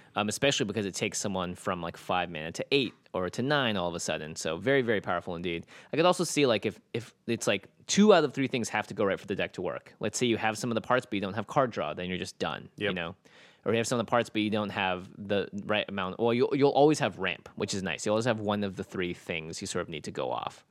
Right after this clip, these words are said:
Speaker 2: Yeah, that's why you can sort of over, you know, there's a lot of card draw in the deck
Speaker 1: Yeah.
Speaker 2: because I just wanted to make sure, like, the velocity of it's very high 'cause you never wanna be like, "I got,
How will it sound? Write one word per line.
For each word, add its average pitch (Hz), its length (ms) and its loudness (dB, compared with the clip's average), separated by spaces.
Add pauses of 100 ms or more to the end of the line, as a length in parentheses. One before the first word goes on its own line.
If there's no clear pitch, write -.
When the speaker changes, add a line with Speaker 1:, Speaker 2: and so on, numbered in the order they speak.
(120)
Speaker 2:
Yeah, 123 200 4
that's 123 160 0
why 139 100 4
you 127 80 -2
can 113 140 -6
sort 113 160 0
of 98 200 -4
over, 117 640 4
you 127 80 -6
know, 101 120 0
there's 98 160 2
a 92 40 -4
lot 98 220 2
of 95 80 0
card 98 220 -6
draw 87 180 -2
in 87 60 -8
the 85 80 -10
deck 85 280 -4
Speaker 1:
Yeah. 87 160 0
Speaker 2:
because 85 220 -4
I 87 140 -2
just 90 180 -10
wanted 87 200 -6
to 85 60 -10
make 82 140 -8
sure, 87 220 -6
like, 80 260 -10
the 95 120 -6
velocity 90 580 -4
of 82 80 -12
it's 82 100 -18
very 82 220 -4
high 85 180 -6
'cause 95 160 -14
you 107 60 -8
never 107 180 2
wanna 101 200 -2
be 98 100 -4
like, 90 120 -6
"I 98 100 -4
got, 135 180 -2